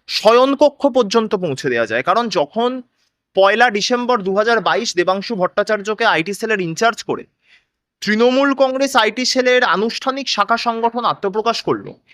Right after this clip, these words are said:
সেই দিনই রাজ্য সভাপতির বক্তব্য ছিল যে এই সংগঠনের দায়িত্ব হবে তৃণমূল কংগ্রেস, মমতা বন্দ্যোপাধ্যায় এবং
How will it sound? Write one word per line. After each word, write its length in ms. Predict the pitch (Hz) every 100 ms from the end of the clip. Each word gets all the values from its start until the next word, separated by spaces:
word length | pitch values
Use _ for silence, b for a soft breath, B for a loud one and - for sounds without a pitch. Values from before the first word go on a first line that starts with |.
| b _
সেই 240 | - 196 220
দিনই 220 | 247 285
রাজ্য 240 | 254 185 240
সভাপতির 480 | 240 240 240 254 226
বক্তব্য 420 | 190 - 226 214
ছিল 220 | 233 190 208 277 _ _ _ _
যে 100 | 165 208
এই 180 | 220 277
সংগঠনের 720 | 285 196 208 220 226 262 269 208
দায়িত্ব 380 | 170 220 - -
হবে 240 | 247 247 269
তৃণমূল 480 | 269 208 220 247 262 254
কংগ্রেস, 380 | 254 247 262 240
মমতা 300 | 185 208 240
বন্দ্যোপাধ্যায় 640 | 233 233 233 240 208 247
এবং 120 | 233